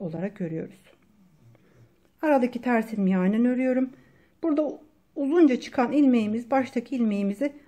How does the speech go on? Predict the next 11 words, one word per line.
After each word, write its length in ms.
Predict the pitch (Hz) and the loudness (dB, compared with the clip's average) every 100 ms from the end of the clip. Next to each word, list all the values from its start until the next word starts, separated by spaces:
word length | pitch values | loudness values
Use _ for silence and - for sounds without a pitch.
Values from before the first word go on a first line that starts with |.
| - | -8
atlatıyoruz. 720 | 240 240 220 214 175 - - - _ _ _ - - _ _ - | -6 -4 -4 -4 -8 -8 -16 -20 _ _ _ -20 -20 _ _ -4
Sonraki 480 | 349 254 220 226 226 | 0 2 2 -2 -4
iki 200 | - 220 | -4 -2
ilmeği 360 | 202 214 233 | 0 0 0
düz 160 | 202 185 | -2 -4
örüyoruz. 520 | 190 180 175 185 - - - - _ - - _ _ _ _ _ _ _ _ _ _ | -4 -4 -6 -10 -16 -20 -20 -20 _ -20 -20 _ _ _ _ _ _ _ _ _ _
Ters 320 | - 294 277 | 2 2 2
ilmeği 320 | 247 220 202 247 | 0 0 0 0
örerek 560 | 269 226 190 214 226 - | 2 2 2 0 -4 -4
aynı 220 | 269 262 | 2 2
şekilde 580 | 240 226 - 202 247 254 | 0 -6 -4 -2 0 0